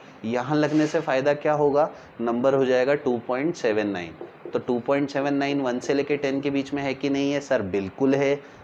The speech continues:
दोनों points के बीच में कितने डिजिट है? एक, दो, तीन, चार, पाँच, छः, सात, तो टेन की power minus सात। दोनों points के बीच में जितने digits है,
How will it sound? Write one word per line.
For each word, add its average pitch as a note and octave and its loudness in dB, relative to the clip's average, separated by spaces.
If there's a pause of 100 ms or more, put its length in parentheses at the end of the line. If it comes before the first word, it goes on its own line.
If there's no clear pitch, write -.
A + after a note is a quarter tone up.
(100)
दोनों A#2 0
points C#3 -2
के D#3+ -4
बीच C#3 -4
में D3 -4
कितने C#3 -2
डिजिट C3+ -2
है? C#3 0
एक, B2 -2
दो, B2 0
तीन, B2 -6
चार, A#2+ 2
पाँच, A#2 -4
छः, A#2 -4
सात, C3+ -2
तो C3+ -2
टेन G2 -4
की - -12
power F2 -4
minus F3 0
सात। E3 0 (420)
दोनों A2+ 2
points A2+ -2
के A2+ -4
बीच G#2+ -2
में G2 -2
जितने A#2+ -4
digits C3 -2
है, D3+ 2